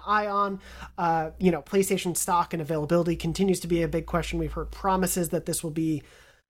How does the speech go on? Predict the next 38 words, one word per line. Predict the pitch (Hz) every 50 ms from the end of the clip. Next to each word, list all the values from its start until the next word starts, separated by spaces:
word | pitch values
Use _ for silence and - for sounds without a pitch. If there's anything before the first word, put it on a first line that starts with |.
| _ _ _ -
a | 214 208
thing | 208 - 247 247 240 233
we | 226 226
could | 202 - 208 202 185
potentially | - 185 - 175 190 190 185 - - 190 185 180 180
see | 170 - - 190 180
more | 165 165 170 170 170 170 160
of | 170 175 165 156
in | 165 160
the | 160
next | 156 160 160 - -
year, | 180 170
that | 165 160 156
they're | 165
gonna | 156 156 160
ramp | 160 160 156 147 -
up | 165 160
production. | - 165 160 165 156 - - 175 165 160 156 - - - - - - - _ -
Uh, | 196 185 190
stock | 185 - - 240 226 226 226
has | - - 190 202 202 190 180
been | 175 196 196
apparently | 196 190 190 180 185 190 185 185 175
bouncing | 160 170 165 170 170 - 180 165 160
back | - 202 220 214 208 -
recently. | 220 214 196 - 202 208 190 185
Gamesindustry | - 175 175 170 165 170 165 160 151 - - 170 160 156
dot | - 170 151 139 -
biz | - 196 196 185 180
had | 185 185
a |
great | 175 175 175 175
report | 185 170 - 190 185 196
recently | 196 180 - - 180 175 170
sort | 160 - 175
of | 175 160
about, | 160 151 - 170 156 160 160 156 - - 196 -
uh, | 190 165 156 156 156 156 147 147